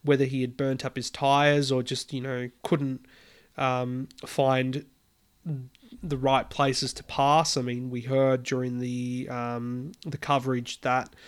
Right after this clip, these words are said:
it looks like for the twenty-five car that they had, you know, taken a bit of wing off and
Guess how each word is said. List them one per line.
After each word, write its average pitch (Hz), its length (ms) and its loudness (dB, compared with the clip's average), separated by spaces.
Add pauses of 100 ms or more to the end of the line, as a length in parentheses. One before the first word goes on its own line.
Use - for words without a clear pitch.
(400)
it 147 120 -2
looks 135 260 -2
like 131 240 -2
for 135 300 0
the 127 80 -2
twenty-five 131 760 -2
car 123 300 -2
that 120 180 -8
they 123 160 -2
had, 131 460 0 (340)
you 143 80 -4
know, 123 400 -2 (100)
taken 131 360 -2
a 127 40 -4
bit 123 140 -6
of 123 140 -6
wing 131 200 0
off 131 320 0
and 127 320 -4